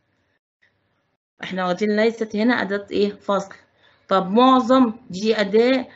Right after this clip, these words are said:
ده الصور بيدل على إن القضية إيه؟ جزئية.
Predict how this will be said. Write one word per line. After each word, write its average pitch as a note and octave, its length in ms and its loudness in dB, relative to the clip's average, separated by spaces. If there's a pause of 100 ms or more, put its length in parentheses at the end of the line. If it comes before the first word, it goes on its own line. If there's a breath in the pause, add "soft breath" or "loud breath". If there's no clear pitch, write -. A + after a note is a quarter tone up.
(100 loud breath)
ده F3+ 120 2
الصور C4 340 -2
بيدل A3+ 400 2
على G#3+ 220 0
إن G3+ 100 -2
القضية G#3+ 460 0
إيه؟ G#3 260 -2
جزئية. G3+ 840 2